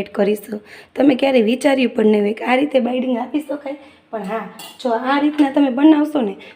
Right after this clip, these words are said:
તો તમારે બાઇન્ડિંગ આપવા માટે તેલનો ઉપયોગ પણ નહીં કરવો પડે અને મસાલો તમારો એકદમ ચટપટો એવો તૈયાર થશે.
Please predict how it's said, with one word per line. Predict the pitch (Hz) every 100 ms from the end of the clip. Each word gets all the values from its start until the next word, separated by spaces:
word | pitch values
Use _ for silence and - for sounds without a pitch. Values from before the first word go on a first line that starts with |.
| -
તો | 226
તમારે | 233 233
બાઇન્ડિંગ | 220 247 269 277 269
આપવા | 262 254
માટે | 262 254 226
તેલનો | 254 269 262
ઉપયોગ | 262 269 262
પણ | 262 254
નહીં | 254
કરવો | 254 254 247
પડે | 247 247
અને | 226 220
મસાલો | 226 254 - 254
તમારો | 254 233 214 202 - - -
એકદમ | 254 247 269 247
ચટપટો | 269 269 262 262 254 220 440 427
એવો | - 233 233
તૈયાર | 233 226 226 220
થશે. | 220 220 - 208